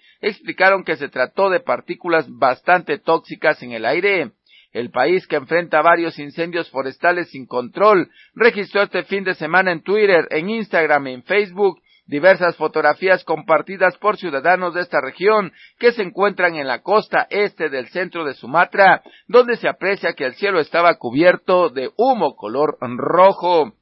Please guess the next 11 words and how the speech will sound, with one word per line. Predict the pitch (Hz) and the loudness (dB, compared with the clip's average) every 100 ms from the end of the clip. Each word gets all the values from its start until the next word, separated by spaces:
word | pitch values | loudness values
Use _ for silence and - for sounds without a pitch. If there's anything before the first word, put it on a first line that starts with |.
| _ _ _ _ | _ _ _ _
Hasta | - - | -2 0
aquí | 226 254 | 0 2
la | 254 | 4
información, | 233 180 220 208 202 220 233 | 2 2 2 4 0 2 2
un | 226 - | 2 2
corte, | 240 226 - 165 | 4 4 2 -4
estamos | 156 196 196 196 175 | -2 0 2 0 0
de | 202 | 0
regreso | 185 175 180 - 175 | 0 0 -2 -4 -4
con | 180 180 | -2 -2
ustedes. | 165 - 135 107 - _ _ | -6 -6 -6 -6 -10 _ _